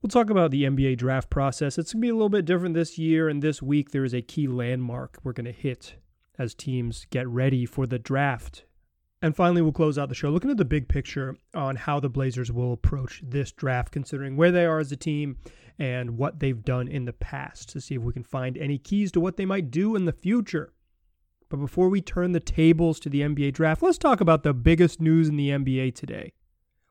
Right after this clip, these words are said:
With apologies to Tyronn Lue, who today became the head coach of the L A Clippers, but the biggest news in the league, for the purposes of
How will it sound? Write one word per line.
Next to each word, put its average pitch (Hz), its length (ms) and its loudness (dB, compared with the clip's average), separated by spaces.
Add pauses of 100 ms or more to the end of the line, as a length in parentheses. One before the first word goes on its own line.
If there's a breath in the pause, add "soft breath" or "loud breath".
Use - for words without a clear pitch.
With 156 120 0
apologies 190 560 4
to 151 100 0
Tyronn 170 500 4
Lue, 131 200 -4 (540 soft breath)
who 160 160 6
today 135 540 0 (580)
became 127 300 -2
the 120 80 -4
head 123 100 -4
coach 123 180 -4
of 120 80 -4
the 123 80 -2
L 123 120 -2
A 123 40 -2
Clippers, 170 320 2
but 165 120 4
the 165 60 2
biggest 262 300 4
news 202 220 4
in 170 80 4
the 151 60 0
league, 123 360 -4 (880)
for 151 220 2
the 143 100 2
purposes 160 460 4
of 131 340 -2